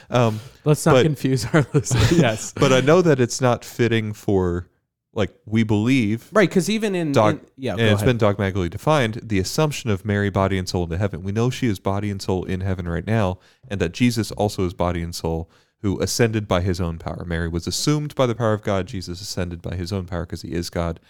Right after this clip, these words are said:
Speaker 1: Joseph can't get there before them. And so if we're talking about bodily assumption of Joseph, we're talking after that. Um, that just doesn't seem to square well otherwise.
Speaker 2: Right, that he
Speaker 1: Um,
Speaker 2: kinda waited in, like, this,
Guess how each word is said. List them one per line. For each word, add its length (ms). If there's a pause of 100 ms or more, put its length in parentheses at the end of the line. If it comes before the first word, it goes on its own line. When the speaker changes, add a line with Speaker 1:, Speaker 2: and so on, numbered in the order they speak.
(460)
Speaker 1:
Joseph 380
can't 340
get 260
there 160
before 420
them. 400 (800)
And 160
so 180
if 100
we're 100
talking 280
about 460
bodily 420
assumption 480
of 120
Joseph, 500 (340)
we're 80
talking 600 (680)
after 380
that. 300 (720)
Um, 360 (560)
that 180
just 220 (220)
doesn't 440
seem 380
to 160
square 460
well 340
otherwise. 720
Speaker 2:
Right, 360
that 140
he 60
Speaker 1:
Um, 80
Speaker 2:
kinda 180
waited 400
in, 340
like, 320
this, 380